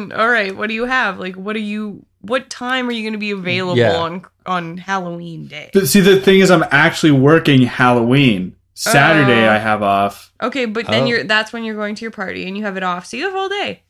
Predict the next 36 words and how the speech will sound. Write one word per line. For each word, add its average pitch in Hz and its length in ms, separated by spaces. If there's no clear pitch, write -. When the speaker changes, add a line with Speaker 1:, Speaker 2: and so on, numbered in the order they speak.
Speaker 1:
Click - 160
all 269 140
day. 180 320
He's - 120
got 226 160
all 220 100
day. - 240
Speaker 3:
Perfect. - 460
Thank 220 220
you. 175 260
Speaker 2:
<laughs> - 60
Speaker 3:
That 151 380
really 170 220
Speaker 2:
I'm 160 60
Speaker 3:
narrowed 165 160
Speaker 2:
glad, 147 260
Speaker 3:
that - 40
down 120 220
Speaker 2:
yeah, - 80
Speaker 3:
quick. 110 140
Speaker 2:
yeah, 151 80
we 151 100
Speaker 1:
Yeah, - 200
Speaker 2:
did. - 40
Speaker 1:
he's 269 200
Speaker 2:
We, 120 40
Speaker 1:
got - 140
Speaker 2:
we 202 80
Speaker 1:
all 185 80
Speaker 2:
got 139 140
Speaker 1:
day. - 40
Speaker 2:
this 131 160
pretty, 139 300
uh, 127 160
quick 139 220
here. 107 240